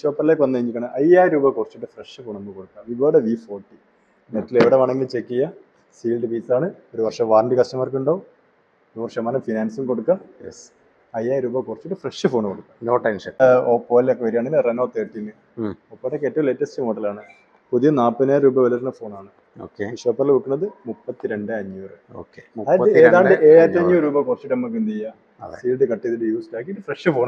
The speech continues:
Speaker 1: കൊടുക്കാം.
Speaker 2: ഓക്കെ.
Speaker 1: അതുപോലെ ഐ ക്യൂടെ Neo സീരീസ്, Neo നയൻ, Neo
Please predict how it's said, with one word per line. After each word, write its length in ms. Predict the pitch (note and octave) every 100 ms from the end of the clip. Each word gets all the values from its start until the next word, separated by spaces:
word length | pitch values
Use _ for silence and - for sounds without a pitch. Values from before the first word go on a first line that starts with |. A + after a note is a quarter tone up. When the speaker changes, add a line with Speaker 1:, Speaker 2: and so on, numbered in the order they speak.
| G2+
Speaker 1:
കൊടുക്കാം. 240 | F2 _ _ _ F2
Speaker 2:
ഓക്കെ. 240 | D#2+ _ - _ _ _ -
Speaker 1:
അതുപോലെ 260 | A2 B2 A#2
ഐ 20 | A2+ -
ക്യൂടെ 200 | C3 B2 A2+
Neo 180 | A#2 A#2 B2
സീരീസ്, 380 | A#2 A#2+ B2 A2+ _ A2+
Neo 200 | A#2+ B2 A#2
നയൻ, 200 | A2 A2 A2+ - _ _ _ _ _ _ _ A#2
Neo 160 | B2